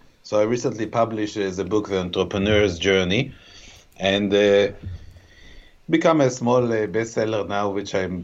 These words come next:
proud of, that many people bought it on Amazon. And, um, the,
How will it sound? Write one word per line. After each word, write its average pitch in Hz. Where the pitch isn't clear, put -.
proud 101
of, 92
that 87
many 98
people 101
bought 98
it 92
on 98
Amazon. 95
And, 92
um, 98
the, 101